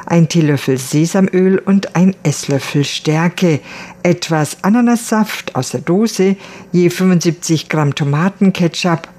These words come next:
groben Zucker, einhundertvierzig Gramm Häuschensoße, einhundertfünfzig Gramm Miso und dreihundert Milliliter Wasser. Die Austern mit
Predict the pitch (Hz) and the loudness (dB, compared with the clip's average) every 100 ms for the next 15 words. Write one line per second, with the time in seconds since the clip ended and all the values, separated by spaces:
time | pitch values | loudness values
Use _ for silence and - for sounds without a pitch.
0 | - - 151 143 135 175 - 220 - 190 | -12 -4 0 0 -2 -6 -2 -2 0 0
1 | 190 - - - - - - - - 185 | 0 -6 -16 -14 -14 -14 -16 -20 -8 0
2 | 190 190 180 175 - - 208 208 202 175 | 4 4 4 0 -4 -2 0 0 -2 -4
3 | - 170 156 165 220 - 202 180 - 170 | -2 0 0 0 -2 0 0 2 2 0
4 | 170 - 180 175 - 143 135 143 135 - | 0 0 -2 -2 -4 -2 0 0 -2 -2
5 | 156 139 - 143 143 139 165 185 - 165 | -2 -2 -2 -4 0 2 4 2 2 0
6 | 165 - - 220 254 - - 156 151 139 | -2 -8 -8 -2 0 -2 -4 0 0 2
7 | 156 147 156 - - 151 139 139 135 131 | 2 2 0 -2 2 2 4 2 0 -2
8 | - 151 156 - 127 131 151 - 147 - | -2 -2 -2 -4 -4 -2 -2 -2 -2 -2
9 | - - - - - - - - - - | -8 -18 -20 -20 -20 -20 -20 -20 -20 -20
10 | - - 185 190 - 202 220 - 254 269 | -18 0 4 4 2 -2 -2 -2 -2 0
11 | 269 - - 160 147 | -2 -2 0 2 2